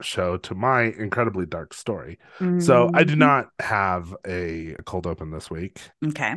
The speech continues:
Speaker 1: But we're, we're gonna talk about the Hartford Circus Fire of nineteen forty-four.
Speaker 2: This one's a real bummer.
Speaker 1: This one's a real bummer, and I'm glad you have some sorbet to cleanse the palate, 'cause this one really is kind of a bummer.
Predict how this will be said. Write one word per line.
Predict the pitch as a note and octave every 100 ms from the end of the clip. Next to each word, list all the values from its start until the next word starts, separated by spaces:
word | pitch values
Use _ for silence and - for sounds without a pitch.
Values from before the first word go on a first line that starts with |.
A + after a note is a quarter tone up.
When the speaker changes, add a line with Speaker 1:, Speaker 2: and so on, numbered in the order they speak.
| F2
Speaker 1:
But | G#2+ A2
we're, | A2 A#2+ A2
we're | G2+
gonna | A2 G#2
talk | G#2 G#2
about | F#2 F#2+ F#2+ F#2+
the | F#2+ F2+ -
Hartford | - - F#2+ - - G2+ F#2+ F#2
Circus | - F2 F2 -
Fire | - - - - _ _
of | F2+
nineteen | F#2 F2 F#2+ F2+
forty-four. | E2 E2 - - - - - - - - _
Speaker 2:
This | G#3 G#3
one's | G3 D#3+
a |
real | D3 B2+
bummer. | B2+ A2 A#2 B2 -
Speaker 1:
This | D#3+ A3
one's | G#3
a | E3
real | D#3+
bummer, | D3+ B2+ A#2+ A#2 A2+ -
and | A2+ A2 A2
I'm | A2
glad | B2+ B2+ A#2
you | A2+ G#2
have | G#2 G2
some | - A2 G#2 G2
sorbet | - G#2+ F#2+ F#2 F#2
to | F2+
cleanse | - G2+ F2+
the | F2+
palate, | F#2+ F2+ E2+
'cause | C3+
this | D#3 G3
one | D#3+ C3
really | A#2 G#2
is | G2+ G2
kind | - A#2+ A2+
of |
a | A2+
bummer. | A#2 A#2+